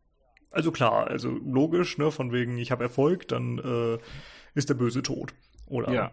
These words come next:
Speaker 1: sowas, ne? Das ist ja klar, aber, ähm, wie ist es eigentlich, äh, der Böse ist tot und, äh, dann freuen sich die Dorfbewohner.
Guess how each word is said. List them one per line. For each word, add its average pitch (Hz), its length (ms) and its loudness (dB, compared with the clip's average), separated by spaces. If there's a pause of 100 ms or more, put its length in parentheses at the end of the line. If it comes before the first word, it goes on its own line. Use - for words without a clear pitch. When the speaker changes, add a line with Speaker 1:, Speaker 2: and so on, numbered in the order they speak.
(160)
Speaker 1:
sowas, - 360 -8
ne? 180 100 4
Das 175 160 4
ist 170 140 0
ja 143 180 4 (340)
klar, 113 320 0
aber, 123 280 -2 (420)
ähm, 135 300 -2
wie 165 80 2
ist 196 160 0
es - 80 -2
eigentlich, 151 720 0
äh, 135 280 2 (380)
der 143 80 2
Böse 151 280 6
ist - 200 -4
tot 208 380 2
und, 170 320 0
äh, 165 240 4
dann 143 240 0
freuen 135 320 2
sich 135 160 -6
die - 60 -14
Dorfbewohner. 139 640 -2